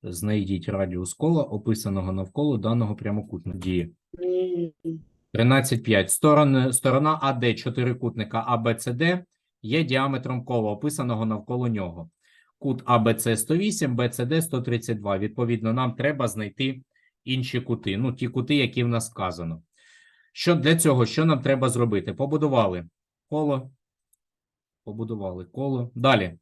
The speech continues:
Speaker 1: Сторона А Д. Сторона А Д є, е, діаметром кола. Побудували сторона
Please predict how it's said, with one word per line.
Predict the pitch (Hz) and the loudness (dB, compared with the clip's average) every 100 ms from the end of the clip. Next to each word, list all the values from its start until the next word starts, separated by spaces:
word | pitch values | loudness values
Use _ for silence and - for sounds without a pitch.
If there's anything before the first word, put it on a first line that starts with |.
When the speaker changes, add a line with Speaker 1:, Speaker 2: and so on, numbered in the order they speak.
| _ | _
Speaker 1:
Сторона | - 135 139 170 170 | -6 0 4 4 4
А | 147 | 2
Д. | 123 110 87 - _ _ _ _ _ _ _ _ _ _ _ _ - | 4 2 2 -8 _ _ _ _ _ _ _ _ _ _ _ _ -20
Сторона | - 104 113 131 131 | -14 -8 -6 -6 -6
А | 117 | -6
Д | 110 98 | -4 -2
є, | 92 135 147 131 | 0 0 0 -4
е, | 135 131 | -4 -2
діаметром | 123 135 127 110 110 127 123 123 _ | 0 2 4 4 2 -2 -4 -4 _
кола. | 120 123 120 117 120 _ _ _ _ _ _ _ _ _ _ _ _ _ _ _ _ _ _ _ _ _ _ _ _ _ _ _ _ _ _ _ _ _ _ _ _ _ | -2 0 2 0 -4 _ _ _ _ _ _ _ _ _ _ _ _ _ _ _ _ _ _ _ _ _ _ _ _ _ _ _ _ _ _ _ _ _ _ _ _ _
Побудували | 110 107 104 98 98 90 90 87 85 | -16 -14 -12 -12 -12 -12 -12 -12 -14
сторона | - - - 101 98 107 120 123 | -16 -14 -8 -4 -2 2 2 2